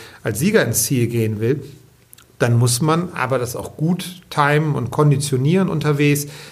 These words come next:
und nicht glauben, dass das ein Spurt ist. Also das, dann wissen Sie, was ungefähr nach zwei Kilometern passiert. Also gut, bei mir wäre es schon vielleicht viel früher, aber dann, äh, sind Sie hinterher ziemlich alleine auf der Bahn, wenn alle losspurten.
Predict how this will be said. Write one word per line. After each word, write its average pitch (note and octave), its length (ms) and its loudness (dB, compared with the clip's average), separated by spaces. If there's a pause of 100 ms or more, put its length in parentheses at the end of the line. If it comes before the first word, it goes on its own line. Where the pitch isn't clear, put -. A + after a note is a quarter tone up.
(120)
und C3+ 160 0
nicht D3 220 2
glauben, C3+ 360 2
dass B2+ 140 -2
das - 240 -6
ein A#2 100 -4
Spurt - 440 0
ist. - 300 -12 (120)
Also A#2 420 -2
das, A#2+ 380 -4
dann B2+ 320 -2
wissen D3 240 0
Sie, D#3 280 2 (300)
was B2+ 200 -4
ungefähr C#3+ 360 2
nach B2+ 140 -4
zwei C#3+ 220 2
Kilometern C#3 600 0
passiert. D3+ 480 -2
Also A#2 140 -2
gut, C3 180 -4
bei A#2 120 -2
mir A#2 340 2
wäre A#2+ 80 2
es - 160 -2
schon A#2+ 160 -2
vielleicht A2+ 300 -6
viel A#2+ 160 -4
früher, D#3 320 0
aber A2 260 -4 (460)
dann, C#3+ 440 0
äh, C3+ 280 0
sind C#3+ 240 0
Sie D3 100 -2
hinterher D3+ 460 2
ziemlich D3 260 2
alleine C#3+ 300 2
auf G#2+ 100 -4
der A#2 140 -4
Bahn, G#2+ 280 -4
wenn A2 120 -8
alle A#2 180 -6
losspurten. G#2+ 720 -8